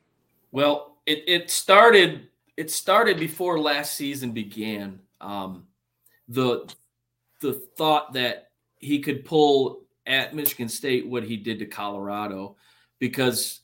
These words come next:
the grumblings were he's going to L S U, and there was a lot of se-, speculation that he was going to L S U. So I think, I think this was a knee-jerk reaction by, uh, the Michigan State University. Um,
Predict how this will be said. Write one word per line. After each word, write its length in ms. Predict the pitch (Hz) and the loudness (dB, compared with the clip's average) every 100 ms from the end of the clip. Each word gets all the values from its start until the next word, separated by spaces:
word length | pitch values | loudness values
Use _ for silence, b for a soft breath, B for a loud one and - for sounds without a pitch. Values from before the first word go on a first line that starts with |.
| _ _ _ _ - | _ _ _ _ -4
the 100 | 120 | 0
grumblings 580 | 127 147 151 156 151 | 8 8 8 4 4
were 240 | 131 165 147 | 4 6 6
he's 220 | 135 135 | 4 0
going 280 | 131 139 139 | -2 -2 -2
to 60 | |
L 200 | 127 135 | -4 -4
S 220 | 135 131 143 | -4 -4 -4
U, 240 | 151 139 | -2 -2
and 80 | 113 | -2
there 120 | 113 | -2
was 140 | 113 | -2
a 60 | 110 | -4
lot 580 | 104 107 110 117 127 135 | -6 -4 -4 0 0 0
of 100 | 139 | -4
se-, 280 | - 156 - | -6 -8 -10
speculation 800 | - 151 147 151 151 160 - 113 | -6 -4 -2 -2 -2 -2 -4 -6
that 100 | 113 | -6
he 80 | |
was 140 | 117 117 | -8 -8
going 280 | 120 117 123 | -6 -4 -4
to 60 | |
L 180 | 117 127 | -4 -4
S 180 | 127 - | -6 -4
U. 140 | 151 | -2
So 180 | 139 131 | -2 -2
I 100 | 139 | -4
think, 320 | 139 185 175 b b | -2 -4 -4 b b
I 120 | - 147 | -2 2
think 240 | 208 202 | 2 2
this 160 | 196 196 | 0 -2
was 160 | 151 | -2
a 60 | 143 | -2
knee-jerk 680 | 123 135 151 131 139 131 - | -2 -4 -6 -6 -6 -6 -6
reaction 640 | 120 117 120 127 - 107 | -4 -2 -4 -6 -8 -8
by, 400 | 101 104 101 98 _ _ _ _ _ _ | -6 -6 -6 -8 _ _ _ _ _ _
uh, 420 | 101 98 92 90 - _ _ 117 | -6 -6 -6 -10 -16 _ _ -8
the 240 | 113 104 - | -6 -4 -4
Michigan 420 | 139 143 - 127 | -4 -4 -4 -6
State 380 | - - 127 123 | -4 -2 -2 -2
University. 840 | 131 117 107 117 110 104 101 101 | -6 -6 -6 -8 -8 -10 -10 -10
Um, 500 | 82 98 95 95 95 | -10 -10 -8 -10 -14